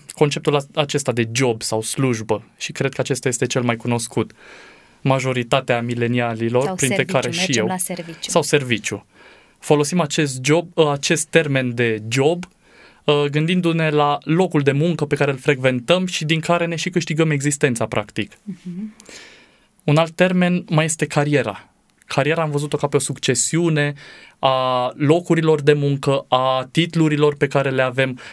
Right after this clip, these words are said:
Speaker 1: ca o, ca o scară pe care noi tot avansăm și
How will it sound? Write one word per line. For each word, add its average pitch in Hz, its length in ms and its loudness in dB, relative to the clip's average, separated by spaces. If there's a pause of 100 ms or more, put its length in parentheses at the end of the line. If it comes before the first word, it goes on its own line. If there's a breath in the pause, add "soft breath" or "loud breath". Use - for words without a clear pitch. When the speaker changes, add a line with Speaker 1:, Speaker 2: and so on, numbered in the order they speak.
Speaker 1:
ca - 140 2
o, 170 280 2 (640 loud breath)
ca - 140 4
o 196 100 4
scară 139 480 -2
pe 113 140 -4
care 127 200 0
noi 131 200 -2
tot 147 220 2
avansăm 123 840 -2
și 131 380 -2